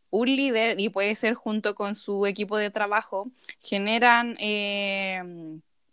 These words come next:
una doctrina, po, un conjunto de ideas, y lo que hacen es, eh, cuadrar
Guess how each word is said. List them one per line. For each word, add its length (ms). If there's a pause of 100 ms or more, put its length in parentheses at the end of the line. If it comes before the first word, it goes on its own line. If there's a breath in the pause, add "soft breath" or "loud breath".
(300 soft breath)
una 220
doctrina, 580
po, 200
un 140
conjunto 580
de 120
ideas, 640 (340 loud breath)
y 320
lo 120
que 120
hacen 400
es, 480
eh, 580 (380)
cuadrar 680